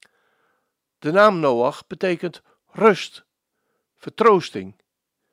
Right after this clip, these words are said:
en komt van het stamwoord waarvan wij ook het bekende woord Chanukka is afgeleid. Vernieuwing. In Openbaringen eenentwintig zegt hij, die op de troon gezeten is: "Zie,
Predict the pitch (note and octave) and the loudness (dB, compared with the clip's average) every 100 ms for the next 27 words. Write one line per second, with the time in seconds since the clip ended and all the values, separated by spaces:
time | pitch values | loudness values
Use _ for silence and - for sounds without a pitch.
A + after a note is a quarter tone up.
0 | _ _ _ _ _ _ _ - F3 - | _ _ _ _ _ _ _ -8 -8 -4
1 | F#3+ G3 - - D3 A2 - E3 E3+ E3+ | -6 -6 -16 -10 -8 -8 -4 -2 -2 -2
2 | E3+ F3 D#3 B2 C#3 C3 B2 D3 D#3 - | -6 -8 -10 -6 -6 -6 -4 -4 -4 -12
3 | _ - D3 D3+ D3+ - F#3+ F3+ D#3 D#3 | _ -12 -12 -12 -14 -8 -6 -6 -6 -6
4 | E3+ - _ _ - - E3 E3 G#3+ - | -8 -16 _ _ -18 -4 -2 0 -4 -4
5 | G2+ - _ _ - B2+ B2 - A#2+ A2+ | -6 -8 _ _ -16 -8 -8 -10 -14 -14
6 | - - _ _ _ _ _ _ _ _ | -16 -20 _ _ _ _ _ _ _ _
7 | _ _ _ E3+ G#3 B3 C3+ G2+ F#2+ _ | _ _ _ -8 -4 -2 -2 -4 -10 _
8 | _ _ _ _ _ _ _ _ _ _ | _ _ _ _ _ _ _ _ _ _
9 | _ _ _ _ _ _ _ _ - A#2 | _ _ _ _ _ _ _ _ -14 -10
10 | A#2 A2+ A#2 C#3 D3 C3+ - C#3+ D#3 - | -10 -10 -6 -4 -4 -8 -8 -8 -8 -8
11 | F3+ F3+ - D3 - B2+ C3+ E3+ _ _ | -8 -8 -10 -12 -8 -6 -6 -8 _ _
12 | D#3 C#3+ C3+ - G3 A3+ F3+ D3+ C#3+ C#3 | -12 -10 -12 -6 -4 -4 -6 -6 -4 -4
13 | F#3 - F#3+ - - _ _ - - C4+ | -6 -10 -10 -12 -18 _ _ -18 -4 -2
14 | F#3 - | -2 -6